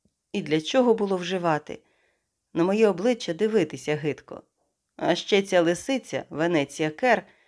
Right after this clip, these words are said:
сидить тут і все паскудить. Завжди дивилася на мене так презирливо, ніби розчавити готова. Хотіла заграбастати собі Стівена, але ж не вдалося.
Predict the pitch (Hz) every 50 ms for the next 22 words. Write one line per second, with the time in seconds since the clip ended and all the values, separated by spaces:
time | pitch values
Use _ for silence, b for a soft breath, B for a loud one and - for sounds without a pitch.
0 | b b b - - - 185 175 175 185 294 285 - - - - 139 - - -
1 | 160 - - - 294 - 190 170 - - - - - 113 - - - - - -
2 | _ _ _ _ _ _ _ _ _ _ _ _ _ _ - 160 160 196 254 254
3 | 214 175 170 151 147 151 151 180 208 262 254 185 170 170 - 170 151 151 151 165
4 | 175 160 147 151 151 - 185 151 131 - - - - 165 180 196 254 277 247 175
5 | 139 127 - - b b b b b b b b - 226 247 247 208 214 202 -
6 | 220 214 202 - - 254 233 214 165 135 - 135 127 135 131 - - - - -
7 | - - _ _ _ _ _ _ _ _ _ _ _ _ _ _ - - 156 -
8 | 202 202 196 185 175 160 165 160 165 160 175 170 190 196 190 190 - 170 160 -
9 | 175 160 - 175 170 170 180 156 - - - - - 226 170 - - - - -
10 | _ _ _ _ _ _ _ _ _ _ 143 156 160 160 147 151 143 156 147 139
11 | 135 139 135 131 139 - 226 208 202 - - - -